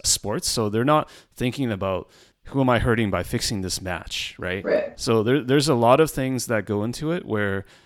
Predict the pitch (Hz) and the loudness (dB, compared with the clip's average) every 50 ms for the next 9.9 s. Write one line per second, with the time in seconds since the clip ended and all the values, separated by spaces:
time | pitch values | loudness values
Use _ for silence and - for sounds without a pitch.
0 | _ _ _ _ _ _ _ _ _ _ _ - 110 117 127 127 - - 131 117 | _ _ _ _ _ _ _ _ _ _ _ -4 0 2 2 4 4 2 2 0
1 | 107 98 104 - - 139 147 170 151 113 101 101 107 104 110 98 87 87 87 104 | 0 -2 -4 -4 -2 0 2 2 2 2 2 0 0 -2 -2 -4 -6 -4 -2 0
2 | 139 151 - 117 90 78 80 82 - - - - 107 101 92 - - _ _ _ | 0 0 0 -4 -6 -6 -8 -8 -8 -8 -4 -4 -2 -2 -4 -6 -10 _ _ _
3 | - 113 117 139 127 - - 156 170 196 175 190 190 175 131 - - 113 101 117 | -8 -4 -2 -2 -2 0 0 0 0 2 2 2 0 0 0 -2 -2 -4 -2 -2
4 | 127 - - 156 135 143 143 156 156 - - 113 107 101 101 - _ - 135 120 | -2 -2 -4 -4 -4 -2 -2 -4 -4 -4 -4 -4 -4 -4 -6 -8 _ -16 -10 -6
5 | 113 107 107 107 107 107 107 104 101 120 127 107 - - 101 - - - - 113 | -4 -2 -2 -2 -2 -4 -4 -6 -8 -8 -8 -8 -6 -6 -6 -4 -4 -4 -4 -2
6 | 104 104 87 95 92 90 90 92 95 104 110 110 - - - 110 - - - - | -2 -2 -4 -4 -6 -4 -4 -2 -2 -2 -2 -2 -4 -6 -6 -4 -4 -4 -4 -2
7 | 113 101 98 98 101 101 98 95 98 90 - - - - - - 107 104 104 104 | -2 -2 0 -2 -2 -4 -4 -6 -8 -6 -4 -4 -4 -4 -2 -2 -2 -2 -2 -2
8 | 101 95 95 95 95 - - - 107 90 90 101 113 135 147 170 - 117 113 - | -4 -4 -6 -6 -4 -4 -4 -4 -4 -6 -6 -6 -6 -6 -8 -4 -2 -2 -2 -2
9 | 127 131 127 135 135 123 113 - 113 107 - - 110 - - - - | -2 -4 -2 -2 -2 -2 -4 -4 -6 -4 -4 -4 -4 -4 -6 -6 -8